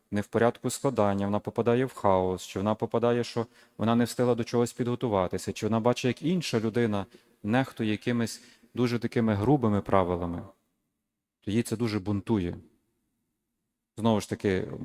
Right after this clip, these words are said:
педантизм в міру корисний, коли його забагато, то, розуміємо, так само він є шкідливий. Але для більшого усвідомлення, чому зга-, згадується педантизм,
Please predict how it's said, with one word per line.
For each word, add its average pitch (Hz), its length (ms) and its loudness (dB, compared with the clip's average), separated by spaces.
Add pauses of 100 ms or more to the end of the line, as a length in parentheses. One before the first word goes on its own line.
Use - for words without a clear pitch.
(320)
педантизм 117 600 2
в 113 100 0
міру 131 220 2
корисний, 143 500 0
коли 113 240 -2
його 113 140 0
забагато, 110 500 0
то, - 140 -4
розуміємо, 110 360 2
так - 120 -6
само 113 240 0
він 110 100 0
є 110 80 -2
шкідливий. 101 580 -2 (640)
Але 104 240 0
для 104 160 2
більшого 131 400 0
усвідомлення, 120 640 0
чому 113 260 -2
зга-, 110 240 0
згадується 110 420 0
педантизм, 123 580 -2